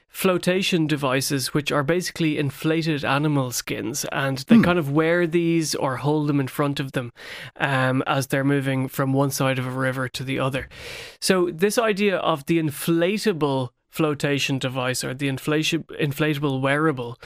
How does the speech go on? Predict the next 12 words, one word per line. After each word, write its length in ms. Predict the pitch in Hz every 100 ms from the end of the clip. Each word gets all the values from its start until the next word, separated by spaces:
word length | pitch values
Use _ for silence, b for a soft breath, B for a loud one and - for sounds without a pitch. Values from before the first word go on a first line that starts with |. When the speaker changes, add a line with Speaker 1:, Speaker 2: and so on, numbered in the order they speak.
| B B B
Speaker 1:
is 140 | 190 165
something 300 | 214 262 240
that's 180 | 190 -
very 320 | 180 175 -
ancient, 500 | 170 208 - 131 -
but 140 | - 180
interestingly 800 | - 285 330 - 269 226 196 170 B B B _
isn't 360 | 269 294 339 277
a 80 |
huge 540 | 208 - 220 220 180 -
part 640 | - - - 151 139 - - -
of 400 | 160 160 147